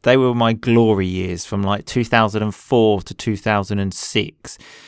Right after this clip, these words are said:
You know, going into London, getting the train in the evening, coming back at six, seven o'clock the next morning. I think the term we used to use was dancing my face off.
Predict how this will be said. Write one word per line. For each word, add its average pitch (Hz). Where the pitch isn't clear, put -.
You 110
know, 101
going 113
into 113
London, 107
getting 110
the 107
train 107
in 104
the 107
evening, 104
coming 117
back 113
at -
six, -
seven 107
o'clock -
the 117
next 107
morning. 107
I 113
think 175
the 156
term 156
we 139
used 135
to 127
use 117
was 113
dancing 127
my 110
face -
off. -